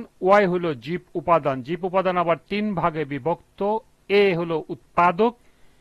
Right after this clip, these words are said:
বি খাদক এবং সি বিয়োজক। তিন, নিচের কোনটি সি এর অন্তর্ভুক্ত? ফাইটোপ্ল্যাঙ্কটন, জুপ্ল্যাঙ্কটন, ব্যাকটেরিয়া,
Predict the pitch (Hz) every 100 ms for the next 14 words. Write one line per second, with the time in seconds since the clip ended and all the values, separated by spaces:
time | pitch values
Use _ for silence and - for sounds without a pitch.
0 | _ _ 131 123 208 190 - 165 175 202
1 | 226 - _ _ _ _ - 190 247 262
2 | - _ _ - - 226 160 - _ _
3 | 131 127 165 170 135 117 _ _ _ _
4 | _ _ _ _ _ _ _ _ _ _
5 | _ _ _ _ _ _ _ _ _ _
6 | - _ - 247 170 - _ _ - 196
7 | 214 269 262 262 233 262 - - 240 233
8 | 233 233 226 220 208 220 - 151 113 _
9 | - - 196 202 202 196 202 214 226 240
10 | 233 _ _ _ _ _ _ _ - 123
11 | 214 262 233 156 156 139 139 _ _ _
12 | _ _ _ _ 113 190 202 220 202 147